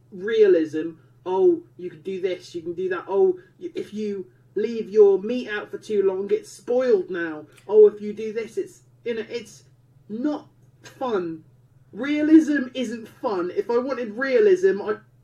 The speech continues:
don't care about realis-, don't care about realistic gameplay.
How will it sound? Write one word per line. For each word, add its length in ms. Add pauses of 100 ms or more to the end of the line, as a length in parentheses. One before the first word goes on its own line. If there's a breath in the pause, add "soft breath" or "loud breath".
(880)
don't 220
care 200
about 220
realis-, 420 (880)
don't 180
care 160
about 240
realistic 500
gameplay. 640